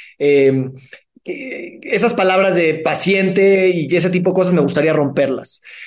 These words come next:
Me gustaría también salir de los consultorios. Me gustaría que la salud sucediera en las calles, en los parques, en los centros deportivos, en las iglesias,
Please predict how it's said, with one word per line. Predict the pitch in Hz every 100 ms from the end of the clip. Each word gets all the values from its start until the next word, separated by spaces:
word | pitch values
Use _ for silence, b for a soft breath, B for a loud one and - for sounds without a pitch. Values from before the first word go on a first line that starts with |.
| B
Me | - 160
gustaría | 156 - 180 220
también | 240 214 220
salir | 214 175 175 208 254 226
de | 170
los | 156 156
consultorios. | 160 156 151 185 185 147 135 - -
Me | 143
gustaría | 143 143 160 185
que | 185
la | 180
salud | 170 151 185 185
sucediera | 170 151 156 165 175
en | 156
las | 143 -
calles, | 170 156 151
en | 143
los | 139
parques, | 170 165 165 131 - B B B -
en | 156 151 147 143
los | 147
centros | 165 175
deportivos, | 170 151 - 175 160 139 139
en |
las | 139 135
iglesias, | 143 180 139 139 131